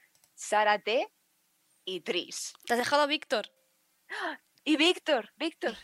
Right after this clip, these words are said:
Speaker 1: que además está señalado por ti. <laughs>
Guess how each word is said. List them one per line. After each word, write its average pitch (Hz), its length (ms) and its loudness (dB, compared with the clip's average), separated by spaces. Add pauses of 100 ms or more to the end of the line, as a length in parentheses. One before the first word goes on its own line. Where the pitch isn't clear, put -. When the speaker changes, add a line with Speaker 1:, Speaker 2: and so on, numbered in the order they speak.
Speaker 1:
que 269 60 0
además 247 260 0
está 311 140 -6
señalado 285 480 0
por 240 180 0
ti. 359 340 0 (180)
<laughs> - 3500 0